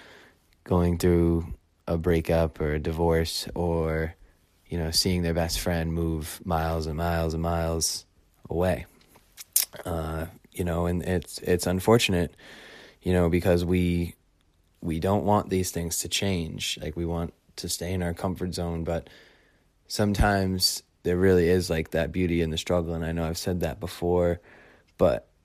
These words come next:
once you just have that belief that everything's gonna be okay, you'll slowly start to work your way back, you know, because eventually, you know, at the end of the day, yes, grieving does help in the process of getting through these tough times, but,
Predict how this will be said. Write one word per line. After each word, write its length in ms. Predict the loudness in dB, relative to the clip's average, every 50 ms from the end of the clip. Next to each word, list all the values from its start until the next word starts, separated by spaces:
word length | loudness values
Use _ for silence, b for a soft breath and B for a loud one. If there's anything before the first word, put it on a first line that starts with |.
| _ _ _ _ _ _ _ _ _ _ _ _ _ _ _ _ _ _ _ -12
once 440 | -4 0 2 2 2 2 0 0 0
you 80 | 0
just 200 | 2 0 0 0
have 240 | 4 4 4 6 6
that 160 | 4 4 4
belief 400 | 4 2 2 2 2 0 0 -2
that 160 | -2 -2 0 0
everything's 420 | 0 0 -2 -2 0 -2 -2 -2
gonna 180 | -2 -4 -2 -2
be 180 | 0 0 0
okay, 360 | 0 -2 -2 0 0 2 2
you'll 120 | 2 0 0
slowly 580 | -2 -4 -4 -2 0 0 2 2 0 0 -2
start 360 | -4 -4 -4 -4 -4 -4 -4 -4
to 100 | -4 -4
work 340 | -2 -2 -2 -4 -4 -2
your 100 | 0 2
way 180 | 4 4 4 4
back, 500 | 4 2 2 0 -2 -6 -12 -16 -20 -20 b b b b b b b b
you 120 | -4 -2
know, 200 | 0 0 0 -2
because 500 | -2 -2 -2 0 2 2 4 4 4 2
eventually, 640 | 2 2 4 4 4 4 2 2 2 4 4 4 2 2
you 60 | 2
know, 80 | 2
at 140 | 0 0 2
the 60 | 2
end 100 | 2 4
of 60 | 4 4
the 80 | 2
day, 420 | 4 6 6 8 8 8 6 4 B B B B B B B
yes, 320 | B 6 6 6 6 4 2
grieving 460 | 2 4 4 4 6 4 4 4 6
does 240 | 6 6 6 4 2
help 320 | 2 2 4 4 4 2
in 80 | 0 -2
the 80 | -2
process 560 | -2 0 4 4 4 4 4 2 0 0 0 -2
of 180 | -4 -2 0
getting 280 | 4 4 4 4 4 0
through 320 | -2 -2 0 2 2 2
these 200 | 2 0 -2 -4
tough 240 | -6 -8 -8 -8 -8
times, 400 | -6 0 2 2 4 2 2 0
but, 280 | 2 2 2 2 0